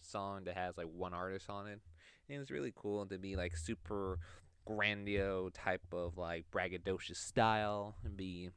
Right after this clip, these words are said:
super unique on it too. Overall, this whole album itself is one of the more better curated projects from a D J or radio personality host that I've ever heard for sure.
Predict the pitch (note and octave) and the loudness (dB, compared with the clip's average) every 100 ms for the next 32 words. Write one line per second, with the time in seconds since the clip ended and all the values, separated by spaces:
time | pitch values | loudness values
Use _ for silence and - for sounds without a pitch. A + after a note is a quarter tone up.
0 | - - B2 A#2 A2+ G2+ F#2+ F#2+ D#2+ E2 | -14 -6 -6 -4 -4 -2 -2 -2 -4 -8
1 | - E2 C2+ A1+ - - - - - - | -8 -6 -6 -8 -14 -20 -20 -20 -20 -20
2 | - B2+ B2 G#2+ G#2+ G#2+ G#2 - - - | 4 6 8 8 8 6 2 -2 -12 -4
3 | B2 - E3 G2 F#2+ G#2 G#2+ F#2+ - F#2+ | -4 0 0 2 4 4 2 -4 -2 4
4 | F#2 F#2+ - - G2 G2 F#2+ G2+ F#2+ G2+ | 6 4 2 -4 0 0 0 -2 0 2
5 | A2 G#2 G#2 G#2 G#2 F#2+ - G#2+ G#2+ G#2+ | 0 -2 -2 -2 -2 -6 0 2 2 0
6 | - - G2+ G2+ G2+ F#2 - F2+ F#2 F#2 | -4 -2 2 4 2 0 2 4 6 4
7 | G2 G2 - - F2+ E2+ E2 E2 E2 - | -2 -2 -10 -8 -6 -4 -4 -6 -10 -14
8 | - - - - F2 F#2+ G2+ G2 G2 G2 | -16 -16 -8 -4 -2 0 0 2 2 4
9 | F#2+ G2 F2 - D#2+ E2 F#2+ G2+ F#2+ G2+ | 0 0 -2 -2 -4 0 0 2 0 -2
10 | F#2+ F#2 F#2 F#2 F2+ F2 F2+ F2+ F2+ - | -6 -2 -2 -2 -2 -4 -2 -2 -2 -4
11 | - - _ - F#2+ F#2 G2 A#2+ F#2+ F2 | -6 -14 _ 0 4 8 8 8 6 4
12 | G2+ B2 G2+ - F#3 - | 4 2 0 -2 0 0